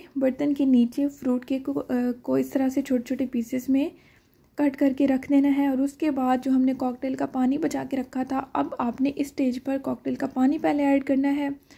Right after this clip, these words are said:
उसके बाद फिर हम लोग फ्रूट ऐड करेंगे। सबसे पहले मैं इसमें बनाना ऐड करने लगी हूँ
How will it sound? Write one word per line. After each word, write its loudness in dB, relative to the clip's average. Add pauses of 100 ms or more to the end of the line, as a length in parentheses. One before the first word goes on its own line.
(340)
उसके -2
बाद 2
फिर 0
हम 6
लोग 0
फ्रूट -2
ऐड 0
करेंगे। 0
सबसे -10
पहले 0
मैं 4
इसमें -2
बनाना 4
ऐड -4
करने 0
लगी 0
हूँ 0